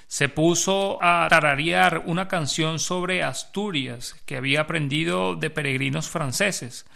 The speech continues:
de la que desgraciadamente solo nos dice una estrofa. «Oh Asturias, bella Asturias, tu sei pur bella,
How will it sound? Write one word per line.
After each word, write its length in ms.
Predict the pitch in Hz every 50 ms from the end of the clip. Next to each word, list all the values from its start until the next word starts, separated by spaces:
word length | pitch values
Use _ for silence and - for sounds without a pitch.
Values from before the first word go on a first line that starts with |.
| - - -
de 120 | - 165 190
la 100 | 190 185
que 240 | 185 190 190 196 185
desgraciadamente 1040 | 196 185 170 190 190 170 - - 214 220 233 233 220 220 220 220 214 214 220 214
solo 420 | 208 - - 196 208 202 208 214 208
nos 280 | 196 180 151 143 147
dice 480 | 160 190 202 196 - - 208 208 - - -
una 240 | 190 185 190 180 139
estrofa. 560 | - - - 135 123 120 107 - - - - - - - - - -
«Oh 220 | - 190 220 240 214
Asturias, 640 | 160 143 - - - 185 214 214 175 139 127 135 - - - -
bella 540 | 143 135 156 175 180 185 185 185 190 - -
Asturias, 800 | - - - - - - - 170 175 165 135 131 135 131 - - - - - - -
tu 120 | 170 165
sei 520 | - - - 190 202 208 214 214 214 208
pur 260 | 185 - 196 190 180 143
bella, 540 | 160 175 - - - - - - 139 -